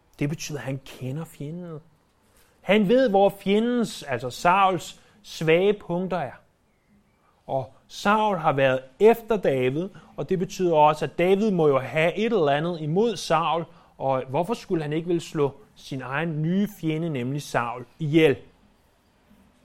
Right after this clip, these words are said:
Men filistrene, uanset hvor godt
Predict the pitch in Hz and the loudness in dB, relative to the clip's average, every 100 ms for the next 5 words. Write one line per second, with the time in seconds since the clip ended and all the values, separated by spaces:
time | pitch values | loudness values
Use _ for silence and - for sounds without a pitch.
0 | _ _ _ _ _ _ _ _ _ _ | _ _ _ _ _ _ _ _ _ _
1 | _ _ _ _ _ _ _ _ _ _ | _ _ _ _ _ _ _ _ _ _
2 | - 214 233 233 - 254 277 277 - 269 | -2 2 2 2 0 4 4 4 0 -2
3 | 262 220 - _ - 240 269 269 233 - | 0 -2 -8 _ -2 4 6 6 4 -2
4 | 240 220 175 165 131 202 233 | -2 -4 0 -2 2 4 4